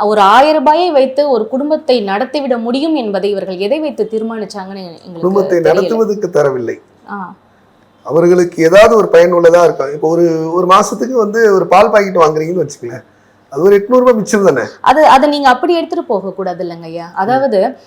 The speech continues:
Speaker 1: நீங்க அவர்களுக்கான ஒரு வேலை
Speaker 2: ஏதாவது
Speaker 1: வாய்ப்பு,
Speaker 2: ஒரு செலவினத்தை குறைக்குது இல்ல?
Speaker 1: இல்ல, நீங்க அதை அப்படி பார்க்க கூடாது.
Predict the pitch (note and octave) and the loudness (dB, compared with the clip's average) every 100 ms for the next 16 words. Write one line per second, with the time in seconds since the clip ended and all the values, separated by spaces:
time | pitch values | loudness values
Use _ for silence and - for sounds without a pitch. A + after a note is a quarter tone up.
0 | _ A#3 B3 B3 B3 B3+ B3+ B3 A3 G#3+ | _ -8 -2 0 2 2 2 0 0 0
1 | A3+ C#4 A3+ A#3 B3 D#4 E4+ A3 C#4 C#4+ | -4 -4 -2 0 2 4 4 4 6 6
2 | C#4 A3+ - A3 A#3 A3+ A3 G3 F3+ F3+ | 6 4 4 4 4 2 0 2 2 2
3 | D3+ - F4+ B3+ A#3 C#4 B3+ A#3 A3+ F4 | 0 2 4 4 2 0 2 2 2 0
4 | E4+ D4 C#4+ B3 F3+ E3 C#3 C#3 | 2 2 2 -4 -4 -6 -6 -10